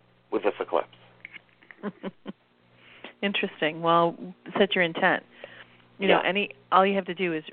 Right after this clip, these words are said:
Speaker 2: really, with anything, set your intent.
Speaker 1: Yeah, and, and, and that is the remarkable part of the Matrix movie, is that, you know, um, Neo sets his intent basically with that, that pill.
Speaker 2: Hmm.
Speaker 1: Um, um, and, uh, I, I, I think that you're, you just hit the nail on the head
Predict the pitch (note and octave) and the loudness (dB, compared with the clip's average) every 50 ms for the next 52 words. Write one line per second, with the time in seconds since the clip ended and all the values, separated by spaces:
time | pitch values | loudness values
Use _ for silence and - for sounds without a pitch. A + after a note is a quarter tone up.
0 | - F3 E3+ E3 D#3 C#3+ C#3 - - - D#3 D3+ - D3 D3 D3+ D#3 - C#3+ C#3 | -12 -8 -4 -4 -4 -4 -6 -8 -8 -10 -8 -6 -4 -4 -6 -6 -8 -10 -12 -12
1 | D3 - - C#3+ C#3 - C#3 B2+ B2+ A#2+ - - A#2 - - - - - _ _ | -8 -6 -6 -4 -4 -6 -8 -10 -12 -12 -10 -10 -10 -10 -12 -16 -20 -20 _ _
2 | - A#2 A#2 F#2+ - - - - - - D#3+ - - - E3 D3+ D#3+ - D#3+ D#3 | 0 4 4 4 4 2 -6 -4 -2 0 2 2 2 2 2 0 0 -2 0 2
3 | D#3 D3 C#3+ - - C#3+ B2+ - C3 A#2 A#2+ A#2 A#2 A2+ G#2+ - A#2 G#2 G#2 - | 2 2 2 0 -4 -6 -6 -4 -4 -2 0 2 2 2 2 2 -2 -4 -4 -2
4 | - - G#2+ F#2 F2+ E2+ F2+ F2+ F#2 F2+ - - E2+ - _ _ - F#2 F#2+ F#2 | 0 0 0 0 0 -4 -6 -6 -6 -6 -8 -10 -14 -16 _ _ -8 -6 -6 -6
5 | C2 B1 A1+ G1+ G1+ G1+ - - - - - E2+ - - - G2 F#2+ F2+ E2 D2 | -6 -8 -10 -10 -10 -10 -10 -12 -6 -2 0 0 0 -2 -4 -4 -2 -2 -2 -2
6 | D2 D2 - - - E2+ D2+ D2+ D2+ - - - - - - - A2 G#2+ G2+ G2 | -4 -6 -6 -4 -2 -2 -2 -4 -8 -12 -12 -12 -12 -12 -10 -6 0 4 4 4
7 | F#2+ - - - F#2 - - F#2+ F2 - E2+ D#2+ D#2+ - - F#2 E2+ E2+ - - | 4 4 2 0 0 2 0 -6 -6 -6 -8 -10 -8 -6 -4 -4 -4 -4 -6 -8
8 | C#2+ B1 - - - - - C#2+ B1+ C2+ D2+ - E2 D2 - - - - - F2+ | -8 -8 -8 -12 -10 -6 -6 -6 -6 -6 -4 -2 -2 -2 -2 -4 -12 -4 0 0
9 | C#2+ - - - E2+ D2 - - - - - - - - _ _ _ - - - | 0 0 0 -2 -2 -2 -2 -4 -8 -10 -14 -20 -20 -20 _ _ _ -20 -20 -20
10 | - - - - G3+ F3+ A2 G#2+ G2+ G2 F#2 F#2 F2+ F2+ - - G2+ G2 F#2 E2 | -20 -12 -8 -2 2 6 6 6 6 4 2 -2 -4 -4 0 2 4 4 4 4
11 | D#2+ D#2+ - - - F2+ G#2 G#2 G2+ G2 F#2+ F#2 F2+ E2 - - F2+ E2 C2 - | 2 -2 -6 -4 0 2 4 4 2 0 -2 -6 -8 -8 -4 -2 -2 -2 0 2
12 | - G2 A2 - - - G#2+ - - G#2+ G#2 - - A2 G2+ - F#2+ C2+ E2 F#2 | 4 4 4 4 4 2 2 4 4 2 2 0 -4 -6 -2 -2 -2 -2 -2 -2
13 | F#2 F2+ F2+ E2+ - F2+ G2+ G2 - G2+ - - G2 - - F2 E2+ E2+ D2+ - | 0 0 0 -2 -6 -12 -10 -10 -10 -8 -8 -8 -10 -8 -6 -4 -2 -2 -2 -2
14 | E2 E2 E2 D#2+ - E2+ D2+ D2+ D2 C#2+ | -2 -4 -4 -4 -4 -4 -4 -4 -6 -12